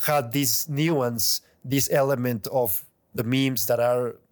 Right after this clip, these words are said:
that have the potential to be, to become viral. So when I made my first Pepes in two thousand sixteen,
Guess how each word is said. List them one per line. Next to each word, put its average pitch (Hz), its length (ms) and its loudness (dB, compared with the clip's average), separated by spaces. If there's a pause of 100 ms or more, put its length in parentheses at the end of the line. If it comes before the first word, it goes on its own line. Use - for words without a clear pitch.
(240)
that 131 280 0
have 135 180 0
the 139 80 0
potential 123 580 -2
to 107 120 -10
be, 123 480 -2 (260)
to 123 100 0
become 123 360 -2
viral. 117 420 2 (400)
So 165 320 2
when 156 640 0
I 156 160 4
made 156 300 0
my 143 140 2
first 139 420 0 (360)
Pepes 139 420 0
in 120 100 -6
two - 100 -4
thousand 127 320 0
sixteen, 135 680 -2